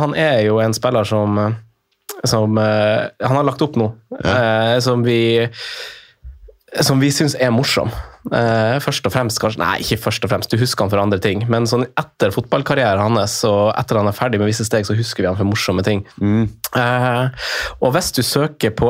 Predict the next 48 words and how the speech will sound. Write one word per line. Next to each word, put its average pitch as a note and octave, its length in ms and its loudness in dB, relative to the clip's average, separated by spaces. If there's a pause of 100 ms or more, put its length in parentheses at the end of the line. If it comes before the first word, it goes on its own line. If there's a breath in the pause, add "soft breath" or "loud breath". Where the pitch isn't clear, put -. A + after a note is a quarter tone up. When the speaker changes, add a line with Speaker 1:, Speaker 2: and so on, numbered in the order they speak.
Speaker 1:
på C3+ 100 -2
internett C3+ 460 0
på B2 180 2
han G#2 140 0
fyren D3 180 2
her, E3 140 0
så C3+ 160 0
har A#2 160 4
han, A2 160 0
altså, A#2+ 160 0
han C3 140 2
har B2 100 -2
veldig C#3+ 160 2
masse - 240 0
artige - 480 0
bilder, A2 480 2
hvor A2+ 160 2
han G#2+ 80 0
har A2 160 2
på A2+ 160 4
seg, F#2+ 400 2
eh, G2 1040 0
diverse A#2+ 320 0
sånn C3 100 4
militære C3 640 2
uniformer A2+ 540 2
og G#2 80 -2
sånn. A#2 160 -2
Gjerne C3 260 2
står A#2+ 220 0
han A2+ 80 2
og A2+ 80 2
viser A2+ 160 -2
fingeren B2 500 0
på G#2 140 0
et G#2 80 -2
bilde A2+ 400 2
og F#2+ 80 0
sånn. A2+ 220 -2 (100)
Eh, A#2 480 0
Speaker 2:
Ok. A#2+ 260 0 (300)
Speaker 1:
ja, A2+ 240 2 (240)
og, A#2+ 480 2 (880 loud breath)
eh, - 360 -4 (440 loud breath)
han C#3+ 160 2
er C#3+ 80 2
liten. B3 560 2 (400 loud breath)
Speaker 2:
Ja. G2 160 0